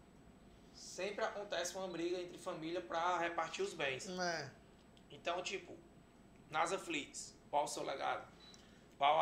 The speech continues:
Speaker 1: a mensagem aí motivacional?
Speaker 2: Cara, eu não vou dizer nem, eu não vou falar nenhuma mensagem, eu vou falar uma relação que eu aprendi com o tempo. É, sobre, o pessoal fala sobre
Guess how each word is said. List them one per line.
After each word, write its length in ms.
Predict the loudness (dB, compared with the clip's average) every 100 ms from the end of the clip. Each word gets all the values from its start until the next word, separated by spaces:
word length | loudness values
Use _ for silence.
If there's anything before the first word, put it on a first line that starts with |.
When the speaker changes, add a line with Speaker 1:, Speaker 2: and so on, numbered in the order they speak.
| 6
Speaker 1:
a 40 | 2
mensagem 540 | 0 4 6 6 4
aí 160 | 2 0
motivacional? 880 | -2 0 4 6 4 0 2 4 6
Speaker 2:
Cara, 260 | 6 6
eu 400 | 6 2 0 -2
não 100 | -6
vou 160 | 0 2
dizer 260 | 0 -6 -6
nem, 120 | -6
eu 120 | -8
não 100 | -8
vou 100 | -6
falar 260 | -4 -4 -4
nenhuma 200 | -6 -8
mensagem, 360 | -8 -6 -4
eu 180 | -4 -6
vou 100 | -8
falar 340 | -4 0 0 0
uma 80 | -2
relação 480 | -2 -2 -2 -4 -6
que 80 | -4
eu 80 |
aprendi 560 | -4 -4 -6 -6 -6 -12 -14
com 80 | -14
o 60 | -12
tempo. 360 | -12 -14 -14 -20 -20 -20 -20 -20 -20 -20 -20 -20 -20 -20 -14
É, 920 | -10 -6 -6 -4 -4 -6 -6 -10 -12 -16 -20 -20 -20 -20 -20 -12 -6
sobre, 880 | -2 -2 -2 0 2 0 -2 -6 -10 -16 -20 -20 -20 -20 -20 -20 -20
o 40 | -14
pessoal 320 | -8 -4 -4
fala 340 | 0 2 2
sobre 480 | 0 -2 -4 -4 -6